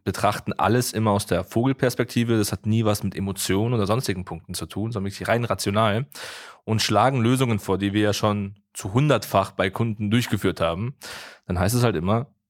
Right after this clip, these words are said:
„Nee, Hans, machen wir nicht. Ich mach das schon seit Jahren anders, deswegen wird das nicht funktionieren.“ Wobei diese Personen ja zu uns kommen, diese Coaches, weil sie ja ein Problem haben, weil sie ja mehr Leads haben möchten, mehr Sichtbarkeit, mehr Großkunden, wie auch immer.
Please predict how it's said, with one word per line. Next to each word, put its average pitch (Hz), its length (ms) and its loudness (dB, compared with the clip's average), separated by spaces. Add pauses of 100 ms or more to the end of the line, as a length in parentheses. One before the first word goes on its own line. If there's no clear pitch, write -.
(100)
„Nee, 90 520 -2
Hans, - 320 -4 (140)
machen - 280 -4
wir 113 100 4
nicht. - 280 -4 (200)
Ich - 160 -4
mach 101 120 2
das 104 100 2
schon 110 120 2
seit 95 120 0
Jahren 98 240 4
anders, 107 500 0
deswegen 104 580 0 (100)
wird 113 220 0
das 131 100 0
nicht 110 140 0
funktionieren.“ 120 680 0 (380)
Wobei 131 500 2 (140)
diese 113 260 2
Personen 117 440 2
ja 123 80 2
zu - 120 -8
uns 110 140 -6
kommen, 165 180 0
diese 98 140 -4
Coaches, 95 340 -4
weil 120 140 4
sie 139 60 2
ja 127 60 4
ein 117 60 -2
Problem 107 380 0
haben, 107 540 0
weil 117 200 2
sie 117 120 2
ja 117 100 4
mehr 113 220 2
Leads 113 240 0
haben 92 180 4
möchten, 95 320 -2
mehr 113 140 4
Sichtbarkeit, 98 800 0
mehr 107 180 2
Großkunden, 104 560 -2
wie 123 80 4
auch 117 100 -2
immer. 123 300 2